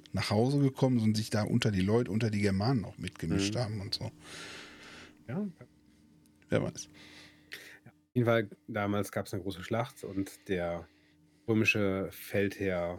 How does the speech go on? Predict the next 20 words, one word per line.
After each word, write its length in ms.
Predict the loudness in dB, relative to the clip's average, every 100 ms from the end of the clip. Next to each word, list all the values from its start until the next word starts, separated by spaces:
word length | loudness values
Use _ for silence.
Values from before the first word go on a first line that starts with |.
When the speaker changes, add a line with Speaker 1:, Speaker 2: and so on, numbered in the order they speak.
| -12 -14
Speaker 2:
ähm, 420 | -8 -6 -6 -10 -16 _ _ _
Varus 480 | -6 -2 -2 -4 -6
hat 140 | -10 -8
halt 160 | -8 -6
drei 240 | -2 0
Legionen 440 | 0 -2 -6 -6
verloren. 240 | -8 -14 _ _ _ _ _ _ _
Richtig 280 | -14 -14 -14 _ _ _ _ _ _ _ _ _ _ _ _
krass 240 | -4 -4 2
Speaker 1:
Drei 180 | 4
Speaker 2:
viel. 100 | 6 4
Speaker 1:
Legionen, 520 | 2 2 4 6 4
das 160 | 4
ist 180 | 2 2
schon 200 | 2 2
viel. 260 | 2 2 4
Aber 320 | 4 4 4
Speaker 2:
Ja. 100 | 2
Speaker 1:
guck 140 | 2 4
mal, 280 | 4 4